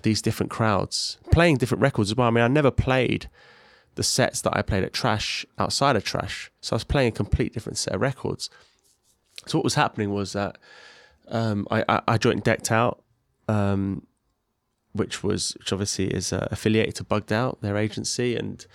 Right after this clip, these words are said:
who I'm still with. I was kind of, I, I became these, this kind of, like, the, two separate D Js. You know, one where I had a complete separate record, set of records for Mondays, and then other records for the weekend, for Fridays and Saturdays.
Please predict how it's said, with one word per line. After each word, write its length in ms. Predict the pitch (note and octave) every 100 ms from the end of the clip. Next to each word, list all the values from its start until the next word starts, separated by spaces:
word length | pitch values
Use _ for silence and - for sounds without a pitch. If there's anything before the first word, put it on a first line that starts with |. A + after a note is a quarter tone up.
| -
who 120 | -
I'm 80 | G2+
still 260 | - G#2+
with. 320 | G#2 B2 B2 - - - - - - -
I 80 |
was 440 | A#2+ A2+ - - - _
kind 200 | - C3+
of, 300 | C3 G2+ - _ _
I, 140 | A2 A#2+
I 20 | A2
became 440 | - - D3+ C#3
these, 240 | A2+ G#2+
this 340 | - - A2 -
kind 180 | - A#2
of, 60 |
like, 240 | G#2+ F#2+ -
the, 180 | G2 - B2+ -
two 240 | - D3
separate 400 | - C#3 - -
D 160 | A2 A#2+
Js. 400 | - - - - _ _ _ _ _ _ -
You 80 |
know, 100 | G2+
one 320 | G2 A2 A#2 A2
where 300 | G#2+ G2+ F#2+
I 100 | G#2
had 120 | G#2+
a 40 |
complete 460 | - G2+ - B2 -
separate 480 | - A#2 - G2+ -
record, 520 | G#2 - G2 - -
set 220 | - -
of 80 | -
records 400 | C3 - - -
for 140 | -
Mondays, 600 | G2+ B2 C3 - G2 - - - - - _ _
and 160 | G2 G2
then 480 | G2+ G2 G2 G2+ - _ _ _ _ _ -
other 220 | A#2 A2+
records 440 | G2 G2+ A2+ G2+
for 140 | - G#2
the 60 |
weekend, 340 | G#2+ C3 - -
for 100 | -
Fridays 440 | - G2+ G2 F#2+
and 80 | G2
Saturdays. 580 | - - - E2+ -